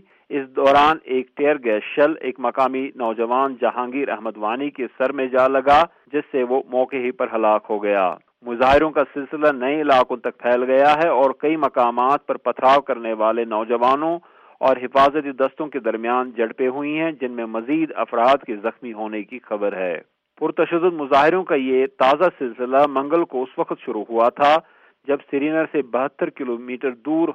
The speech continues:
ہندوارہ کے بعض شہریوں نے ایک فوجی اہلکار پر ایک مقامی طالبہ کے ساتھ دست درازی کرنے کا الزام عائد کیا۔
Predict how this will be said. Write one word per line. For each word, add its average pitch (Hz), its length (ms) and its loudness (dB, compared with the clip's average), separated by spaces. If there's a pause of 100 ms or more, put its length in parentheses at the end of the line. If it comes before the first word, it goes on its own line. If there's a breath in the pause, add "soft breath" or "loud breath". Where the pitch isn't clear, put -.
ہندوارہ 123 480 2
کے 139 200 -2
بعض 117 320 2 (140)
شہریوں 127 400 -4
نے 95 200 -6 (580 soft breath)
ایک 139 300 -2
فوجی 151 340 2
اہلکار 131 520 2
پر 135 180 -2
ایک 120 180 -2
مقامی 131 420 -2
طالبہ 127 500 2
کے 143 140 -6 (100)
ساتھ 117 320 0
دست 127 240 -6
درازی 120 400 0
کرنے 110 320 -8
کا 113 120 -4
الزام 110 440 -4
عائد 101 240 -2 (100)
کیا۔ 98 320 -2